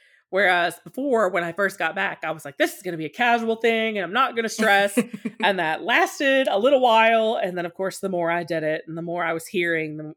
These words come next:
Speaker 1: the less I could
Speaker 2: Yeah.
Speaker 1: tolerate certain things. So, yeah, I think,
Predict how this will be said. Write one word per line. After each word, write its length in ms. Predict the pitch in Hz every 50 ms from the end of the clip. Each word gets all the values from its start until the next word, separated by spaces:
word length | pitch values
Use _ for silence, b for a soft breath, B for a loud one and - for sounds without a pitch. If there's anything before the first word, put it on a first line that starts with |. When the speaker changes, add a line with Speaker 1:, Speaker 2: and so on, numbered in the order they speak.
| _ _
Speaker 1:
the 100 | 170 165
less 280 | 160 160 156 156 -
I 80 | 156 151
could 200 | - 156 147 160 _ _ _ _ _ _
Speaker 2:
Yeah. 380 | 220 240 247 208 151 - - - - 165 _ _ _ _ _
Speaker 1:
tolerate 480 | - 196 180 165 151 147 143 147 147
certain 260 | - 151 - 151 156
things. 360 | 151 151 143 139 139 143 143 -
So, 280 | - 147 139 143 143 147 _ _ _ _ _ _ _ _ _ _ _ _ _ _ _ _ _ _ _ _ _ _
yeah, 160 | _ 165 160 156
I 40 | 160
think, 180 | - - 156